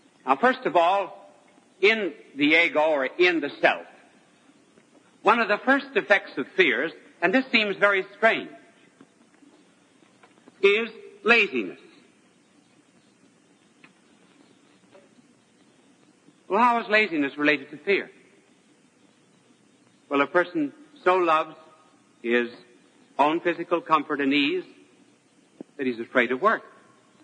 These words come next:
Very simple. I heard of a, of an old couple down south. The husband was leaning up against the house,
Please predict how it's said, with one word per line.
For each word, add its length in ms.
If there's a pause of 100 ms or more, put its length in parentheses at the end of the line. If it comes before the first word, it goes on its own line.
(1900)
Very 280
simple. 260 (1500)
I 200
heard 180
of 100
a, 120 (480)
of 120
an 120
old 200
couple 280
down 320
south. 240
The 80
husband 420
was 120 (680)
leaning 300
up 120
against 280
the 80
house, 220